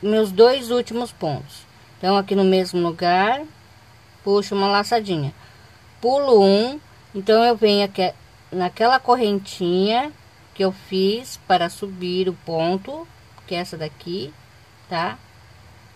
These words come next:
Ela sempre vai ficar ao lado do primeiro ponto,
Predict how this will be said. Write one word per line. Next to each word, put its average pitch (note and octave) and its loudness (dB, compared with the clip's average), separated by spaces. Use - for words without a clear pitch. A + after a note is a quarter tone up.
Ela G3 -4
sempre C#4+ -4
vai C4+ 0
ficar A#3 -2
ao A3+ 2
lado G3+ 2
do G3+ -8
primeiro G3+ -2
ponto, - -14